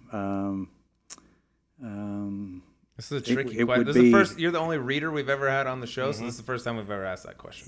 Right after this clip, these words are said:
Speaker 1: Yeah,
Speaker 3: Half our
Speaker 1: uh,
Speaker 3: guests can't even read.
Speaker 2: Yeah, there's a, m-, I'd say more than half.
Speaker 1: What would it be? It would be, um, um, I'm not a hater, you know. 'cause
Speaker 2: I'm
Speaker 1: pe-,
Speaker 2: not a hater?
Speaker 1: 'cause people, pe-, you know,
Speaker 2: I'll buy it.
Speaker 1: people, uh,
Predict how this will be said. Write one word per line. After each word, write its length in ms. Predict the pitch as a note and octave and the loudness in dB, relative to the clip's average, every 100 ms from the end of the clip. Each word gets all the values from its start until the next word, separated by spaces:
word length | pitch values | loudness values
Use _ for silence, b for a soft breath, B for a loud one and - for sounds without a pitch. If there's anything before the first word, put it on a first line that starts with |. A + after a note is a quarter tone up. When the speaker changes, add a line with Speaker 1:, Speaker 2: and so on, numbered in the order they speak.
| D3+ | -2
Speaker 1:
Yeah, 360 | C#3 C#3 F#2 E2+ - | 0 0 -4 -8 -14
Speaker 3:
Half 240 | - A#2 A2 | -2 2 2
our 140 | A#2 | 2
Speaker 1:
uh, 40 | A2 | 0
Speaker 3:
guests 220 | A2 - | -2 -4
can't 160 | A#2+ | -4
even 180 | G#2+ F2+ | -4 -6
read. 180 | F2+ F2 | -6 0
Speaker 2:
Yeah, 200 | A#2 G2 | 2 2
there's 220 | G#2+ A2+ | 0 -2
a, 40 | A2+ | -2
m-, 340 | G#2 A2 A2+ - | -4 -6 -8 -6
I'd 160 | G#2 G2 | -8 -6
say 140 | A2 | -8
more 240 | G2+ G2 F2 | -6 -6 -8
than 120 | E2 | -10
half. 120 | - | -8
Speaker 1:
What 180 | D3 D3+ | -6 -4
would 160 | B2 | -4
it 120 | A#2 G#2+ | -4 -4
be? 340 | B2 G#2 F#2 - | -2 -4 -8 -10
It 180 | A2 A#2 | -8 -6
would 160 | G#2+ | -6
be, 380 | A#2 A2 G#2+ G#2 | -4 -4 -2 -2
um, 440 | G2+ F#2+ F#2 F2+ - - _ _ - - _ - | -4 -4 -6 -10 -14 -20 _ _ -16 -16 _ -10
um, 540 | G2+ F#2+ F2+ F2+ F2+ - _ _ _ _ _ _ _ _ _ _ _ - B B B B B - | -8 -6 -8 -8 -12 -16 _ _ _ _ _ _ _ _ _ _ _ -20 B B B B B -12
I'm 100 | G2+ | -4
not 180 | G#2 A2 | 0 2
a 40 | F#2+ | 0
hater, 380 | A2 E3+ - - - _ G#2 | 0 -2 -4 -14 -20 _ -12
you 100 | F2+ | -8
know. 220 | G#2 C3 - | -8 -10 -6
'cause 100 | A#2+ | -4
Speaker 2:
I'm 140 | B2+ | 0
Speaker 1:
pe-, 80 | C#3 | 2
Speaker 2:
not 120 | D#3+ | 4
a 60 | B2+ | 4
hater? 360 | B2+ D#3+ G3+ | 2 2 4
Speaker 1:
'cause 120 | C3+ - | 2 8
people, 360 | E3 G3 C3+ | 8 8 6
pe-, 300 | - - - | 0 -2 -2
you 140 | C3 C#3 | 2 4
know, 100 | A2 | 4
Speaker 2:
I'll 80 | B2 | 2
buy 260 | G#2+ G2+ | 0 -2
it. 200 | A#2 - | -6 -4
Speaker 1:
people, 460 | - D#3 - A#2+ A2+ | 2 2 6 6 6
uh, 260 | G#2+ G2+ | 2 0